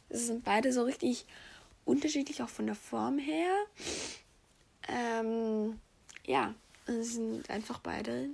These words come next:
ein Herz und eine Seele, ja. Das ist auf jeden Fall jetzt einfach Floras Podcast. Ähm, genau, Podcast-Folge. Sorry, nicht falsch verstehen. Ähm,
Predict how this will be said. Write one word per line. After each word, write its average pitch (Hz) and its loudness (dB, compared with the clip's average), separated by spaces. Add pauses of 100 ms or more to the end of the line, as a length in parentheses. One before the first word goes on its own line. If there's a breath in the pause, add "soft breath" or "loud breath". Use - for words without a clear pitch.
ein - -4 (240)
Herz 233 -4
und 254 -2
eine 240 -2
Seele, 277 -2
ja. 185 -4 (1200 loud breath)
Das 254 4
ist 262 4
auf 247 4
jeden 226 2
Fall 214 4
jetzt 202 -2
einfach 208 -2
Floras 247 2
Podcast. - -4 (760 loud breath)
Ähm, 226 2 (1500)
genau, 208 -4
Podcast-Folge. 226 -4
Sorry, 226 -4
nicht 233 -6
falsch - -6
verstehen. 262 -2 (1400 loud breath)
Ähm, 214 2